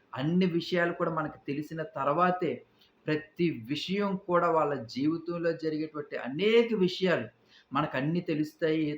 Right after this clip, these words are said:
తర్వాత అవతల వాళ్ళు కూడా ప్రాచ్యపడతారన్నమాట. అంటే ఏంటి మేము, ఆ, అనవసరంగా వాళ్ళ జీవితాలు పాడు చేసి ఈరోజు పాడు చేద్దాం అనుకున్నాం, కానీ ఈరోజు మా జీవితమే పాడైపోయిందే, మా పిల్లల భవిష్యత్తు ఏంటి ఇలాగయ్యింది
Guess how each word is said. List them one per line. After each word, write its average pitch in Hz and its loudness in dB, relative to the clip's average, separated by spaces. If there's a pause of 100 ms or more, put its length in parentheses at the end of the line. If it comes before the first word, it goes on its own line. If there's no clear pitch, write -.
తర్వాత 139 -2
అవతల 139 -4
వాళ్ళు 165 0
కూడా 156 -2 (560)
ప్రాచ్యపడతారన్నమాట. 156 -4
అంటే 180 -2 (760)
ఏంటి 185 -2 (100)
మేము, 180 2 (480)
ఆ, 135 0
అనవసరంగా 170 -2
వాళ్ళ 160 2
జీవితాలు 160 -2
పాడు 156 -2
చేసి 165 -10
ఈరోజు 156 0 (140)
పాడు 143 2
చేద్దాం 160 -2
అనుకున్నాం, 156 -4
కానీ 156 -4
ఈరోజు 151 -4
మా 123 -4 (160)
జీవితమే 160 -8 (100)
పాడైపోయిందే, 151 -4 (580)
మా 120 2 (140)
పిల్లల 151 2 (120)
భవిష్యత్తు 165 2
ఏంటి 165 -4
ఇలాగయ్యింది 151 -2